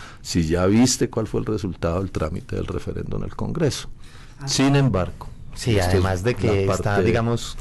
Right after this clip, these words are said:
Speaker 3: digamos, consignado en, en
Speaker 1: en
Speaker 3: el
Speaker 1: la
Speaker 3: acuerdo de,
Speaker 1: Constitución
Speaker 3: en, en el
Speaker 1: y
Speaker 3: acuerdo
Speaker 1: todo.
Speaker 3: de paz, digamos, que a veces uno se preguntaría si no es un poco redundante este referendo, pero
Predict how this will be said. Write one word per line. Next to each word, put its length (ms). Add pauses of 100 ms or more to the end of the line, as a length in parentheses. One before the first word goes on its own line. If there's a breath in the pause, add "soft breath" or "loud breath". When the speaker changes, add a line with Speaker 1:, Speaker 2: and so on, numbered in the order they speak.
(120)
Speaker 3:
digamos, 320
consignado 1120
en, 260
en 160
Speaker 1:
en 140
Speaker 3:
el 60
Speaker 1:
la 120
Speaker 3:
acuerdo 200
de, 160
Speaker 1:
Constitución 340
Speaker 3:
en, 80
en 100
el 80
Speaker 1:
y 20
Speaker 3:
acuerdo 260
Speaker 1:
todo. 100
Speaker 3:
de 40
paz, 220
digamos, 340
que 140
a 120
veces 260
uno 100
se 100
preguntaría 440
si 120
no 80
es 80
un 100
poco 200
redundante 560
este 160
referendo, 500
pero 200